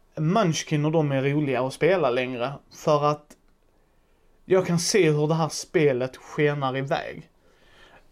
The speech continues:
Det är inte det sämsta i att det inte i, alltså, de har lyckats naila kombon av det. Där är spells, där är na-,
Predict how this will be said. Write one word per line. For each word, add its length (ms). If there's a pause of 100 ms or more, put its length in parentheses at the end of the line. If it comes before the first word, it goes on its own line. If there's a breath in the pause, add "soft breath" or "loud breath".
(180)
Det 220
är 40
inte 180
det 120
sämsta 720
i 220
att 140
det 80
inte 220
i, 300
alltså, 320 (640 soft breath)
de 240
har 240
lyckats 420
naila 680
kombon 640
av 300
det. 240
Där 160
är 80
spells, 400
där 120
är 140
na-, 280